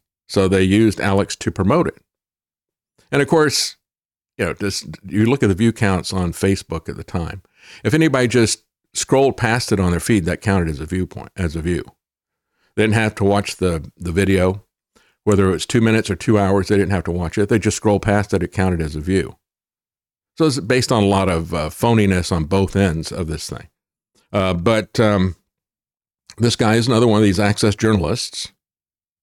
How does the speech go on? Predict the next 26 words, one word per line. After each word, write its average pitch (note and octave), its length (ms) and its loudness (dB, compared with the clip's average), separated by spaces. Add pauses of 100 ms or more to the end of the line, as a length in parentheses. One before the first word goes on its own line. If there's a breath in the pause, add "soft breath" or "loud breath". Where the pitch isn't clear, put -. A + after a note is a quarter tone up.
(220)
who G#2+ 60 0
does G#2+ 200 2
limited A2+ 300 2
hangouts, E2 640 -4 (640)
and, G2+ 480 2
um, F2 500 0
and F2+ 280 0
he F#2+ 100 0
gets G2+ 180 -2
paid A#2+ 340 -2
back G2+ 380 -4
by F#2+ 220 0
having, G2 420 2
uh, F#2 140 -2
being G2 240 0
able G2+ 200 0
to G2 100 0
host G#2+ 280 0
a, F#2+ 180 -2 (540 soft breath)
uh, E2 360 0 (260)
a D2+ 160 -10
Spaces B2 480 0
event F#2 340 0
with G2 140 2
Elon F#2+ 320 2
Musk. - 600 -2